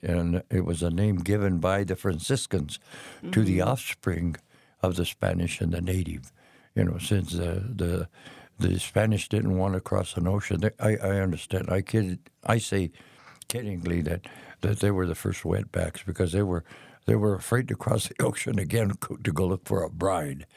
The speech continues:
Speaker 2: Mm.
Speaker 1: And consequently, uh, they chose many of the beautiful native women here. And, um, and this is the new, La Nueva Raza, as, uh,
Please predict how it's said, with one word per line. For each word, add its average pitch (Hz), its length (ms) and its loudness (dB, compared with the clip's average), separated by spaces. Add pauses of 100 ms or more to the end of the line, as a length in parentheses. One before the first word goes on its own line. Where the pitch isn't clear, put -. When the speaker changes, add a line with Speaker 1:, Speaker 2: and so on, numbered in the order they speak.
Speaker 2:
Mm. 185 260 -10
Speaker 1:
And 101 240 2
consequently, 92 920 0 (420)
uh, 85 280 4
they 92 240 0
chose 92 480 -2 (360)
many 95 240 4
of 90 120 0
the 90 160 -2 (160)
beautiful 95 360 0
native 87 380 -2
women 90 320 0
here. 87 320 -4 (500)
And, 104 440 2
um, 85 500 -6 (100)
and 87 380 0
this 92 300 -2
is 87 180 -2 (140)
the 95 140 2
new, 92 300 4 (500)
La 104 220 4
Nueva 98 380 2
Raza, 92 640 -2
as, 87 280 -4
uh, 82 180 -2